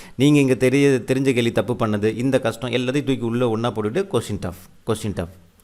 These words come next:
இதே எக்ஸாம் நிறைய மார்க், அதாவது ஒன் செவன்ட்டிக்கு மேல ஏகப்பட்ட பேர், இன்னமும் கட் ஆஃப் ஒன் செவன்ட்டி குறையாதுங்க. நீங்க வேணா பாருங்க.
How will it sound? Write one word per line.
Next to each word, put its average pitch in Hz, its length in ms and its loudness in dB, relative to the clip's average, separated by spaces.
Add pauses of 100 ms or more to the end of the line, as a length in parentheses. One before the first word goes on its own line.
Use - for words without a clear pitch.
(600)
இதே 110 320 2
எக்ஸாம் 120 260 0
நிறைய 107 320 4
மார்க், 117 200 2
அதாவது 117 200 2
ஒன் 101 140 0
செவன்ட்டிக்கு 110 340 -2
மேல 120 160 0
ஏகப்பட்ட 104 400 2
பேர், 110 320 -2
இன்னமும் 185 300 4
கட் 151 180 4
ஆஃப் 151 140 4
ஒன் 143 100 2
செவன்ட்டி 139 280 0
குறையாதுங்க. 117 540 2
நீங்க 104 240 -2
வேணா 120 120 -2
பாருங்க. 95 400 -2